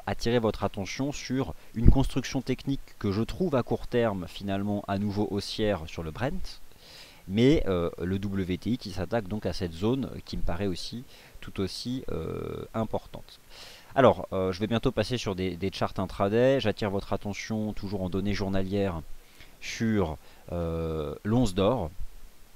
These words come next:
Alors, l'once d'or, sa destinée est naturellement liée, euh, à ce qui se passe sur le dollar américain. C'est ce que je vous montre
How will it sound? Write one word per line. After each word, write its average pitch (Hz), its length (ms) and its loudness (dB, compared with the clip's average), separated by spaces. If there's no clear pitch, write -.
Alors, 107 200 6
l'once 110 260 2
d'or, 117 320 6
sa 95 140 2
destinée 104 640 0
est 95 40 0
naturellement 92 680 0
liée, 101 420 2
euh, 80 480 -2
à - 80 6
ce - 100 6
qui 92 120 -6
se - 80 -8
passe - 400 4
sur - 220 -4
le 87 120 -2
dollar 101 320 2
américain. 95 800 -2
C'est 101 140 -6
ce - 60 -10
que 92 140 -4
je 85 40 -6
vous 92 100 -6
montre 110 300 -2